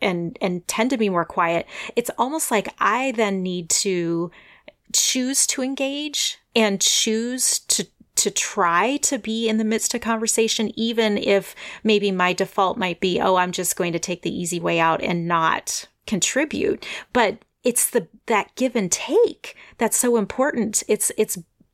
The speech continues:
it's all the parties saying, "Hey, we're all in on this together. And unless we all contribute, we aren't gonna know each other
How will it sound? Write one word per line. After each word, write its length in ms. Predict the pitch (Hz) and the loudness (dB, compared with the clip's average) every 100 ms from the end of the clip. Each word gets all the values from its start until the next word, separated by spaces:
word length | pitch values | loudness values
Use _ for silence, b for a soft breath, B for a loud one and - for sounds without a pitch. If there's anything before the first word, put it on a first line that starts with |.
| _ - | _ -4
it's 160 | 214 - | -4 -2
all 240 | - 240 | 0 0
the 80 | 269 | 0
parties 760 | 247 - 240 240 208 185 165 - B B | -4 -4 -4 -2 -2 0 -2 -4 B B
saying, 300 | - 233 202 | -2 0 0
"Hey, 240 | 190 220 233 | 0 0 2
we're 220 | 208 196 | 2 4
all 260 | 202 214 226 | 4 2 2
in 180 | 220 | 0
on 120 | 214 196 | 0 0
this 180 | 185 | 0
together. 440 | - 185 202 202 175 | 0 2 2 2 2
And 80 | 170 | 0
unless 320 | 175 185 - | 0 -2 0
we 100 | 202 | 2
all 140 | 185 | 2
contribute, 460 | 180 180 - 277 208 | 0 -6 -4 -2 0
we 120 | 202 | 0
aren't 240 | - 226 226 | 0 -2 -2
gonna 180 | 233 | -2
know 260 | 214 202 226 | -2 -2 -2
each 200 | 226 - | -4 -4
other 360 | - - - | -4 -2 -4